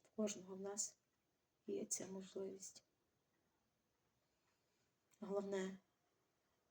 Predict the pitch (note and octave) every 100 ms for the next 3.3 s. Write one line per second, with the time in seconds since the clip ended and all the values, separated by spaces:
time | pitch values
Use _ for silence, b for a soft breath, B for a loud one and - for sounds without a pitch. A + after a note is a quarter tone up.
0 | _ _ _ _ _ _ - A3 G#3+ F3+
1 | F3+ E3+ E3+ - - - _ _ _ _
2 | _ _ _ _ _ _ _ - - -
3 | F#3+ F#3 F#3